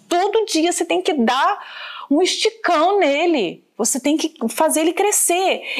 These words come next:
É você que exercita a sua mente. Tem gente que se preocupa muito com o exercício físico, se preocupa muito com muitas outras coisas, mas não se preocupa com a sua mente.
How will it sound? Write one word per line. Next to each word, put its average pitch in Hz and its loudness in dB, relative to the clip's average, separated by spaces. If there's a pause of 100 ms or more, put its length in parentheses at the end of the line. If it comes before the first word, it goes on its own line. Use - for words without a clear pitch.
É 277 2
você 330 2
que 381 2
exercita 302 0
a 220 0
sua 190 0
mente. 170 -2
Tem 349 2
gente 349 0
que 370 0
se 359 0
preocupa 381 0
muito 415 0
com 392 0
o - 2
exercício 330 0
físico, 240 -2
se 320 0
preocupa 359 0
muito 440 0
com 339 0
muitas 381 0
outras 302 0
coisas, 196 -2 (300)
mas 302 2
não 302 2
se - 0
preocupa 392 0
com 392 -8
a - -2
sua 415 0
mente. 185 -2